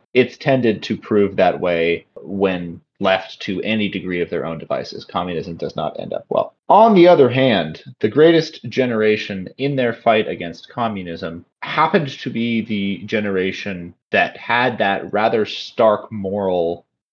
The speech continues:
and pretty rel-, and that relatively easy framework handed to them. Once you get to the baby boomer presidents, the Cold War is over. There is no more easy distinction between, you know,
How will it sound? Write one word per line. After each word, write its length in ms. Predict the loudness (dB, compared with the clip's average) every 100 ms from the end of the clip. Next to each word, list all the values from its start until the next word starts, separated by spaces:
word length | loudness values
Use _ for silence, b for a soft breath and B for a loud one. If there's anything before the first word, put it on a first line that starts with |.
| _
and 200 | -6 -4
pretty 400 | -2 0 0 -2
rel-, 360 | 0 2 2 -2 -4
and 320 | -4 -2 0
that 180 | 2 4
relatively 580 | 4 4 2 -2 -2 -4
easy 320 | -2 -2 -2 -4
framework 760 | -4 -6 -4 -6 -6 -6 -10 _ _ _ _
handed 440 | -2 0 2 -2 -4
to 120 | -6
them. 180 | -6 0
Once 240 | 0 2
you 80 | 2
get 160 | 2 2
to 80 | -2
the 80 |
baby 320 | 2 2 2 -2
boomer 300 | -4 -6 -8
presidents, 720 | -2 -2 -2 -6 -10 -14 -20 _
the 100 | 0
Cold 280 | 4 6 8
War 220 | 8 6
is 80 | 4
over. 420 | 2 2 -2 -14 _ _
There 160 | 4 4
is 320 | 4 2 0
no 280 | 0 2 2
more 520 | 2 0 2 0 -4
easy 760 | -4 -2 -2 -2 -2 -2 -6 -12 _ _ _ _
distinction 720 | -8 -2 -4 -2 -6 -8 -10 _ _ _
between, 640 | -10 -6 -4 -4 -6 -10 -18 _
you 100 | -6
know, 260 | -4 -6